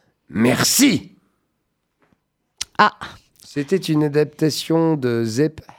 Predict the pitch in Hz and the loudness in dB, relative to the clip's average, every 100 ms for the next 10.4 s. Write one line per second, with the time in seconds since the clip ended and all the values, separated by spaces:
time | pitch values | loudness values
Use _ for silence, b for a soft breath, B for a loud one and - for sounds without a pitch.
0 | - 123 123 117 - 90 - - - - | -6 -6 -6 -12 -8 -8 -8 -10 -10 -10
1 | B B B B B _ - 247 170 220 | B B B B B _ -2 0 2 2
2 | 240 240 247 254 262 294 277 302 254 247 | 2 2 2 0 0 -2 -2 0 0 0
3 | 247 - 349 277 - 226 220 226 233 247 | -2 -4 -6 -6 -6 -4 -2 0 -2 0
4 | 277 294 - 220 262 - 208 - - - | -2 -4 -4 -4 -4 -2 -2 -2 -4 -6
5 | - 349 254 - 285 254 185 170 180 165 | -8 -6 -8 -8 -6 -4 -4 -4 -4 -4
6 | 185 170 156 156 160 160 156 165 220 262 | -4 -4 -4 -4 -4 -6 -2 -2 2 2
7 | 349 415 392 330 294 269 262 262 277 311 | 2 2 2 0 0 -2 -2 0 -2 -4
8 | 320 277 - 254 247 254 254 247 233 226 | -4 -6 -4 -2 0 0 0 -2 -2 -2
9 | 226 240 254 277 277 269 226 190 202 196 | -2 -4 -6 -6 -4 -2 -2 -2 -4 -6
10 | 202 - 202 196 | -8 -8 -8 -8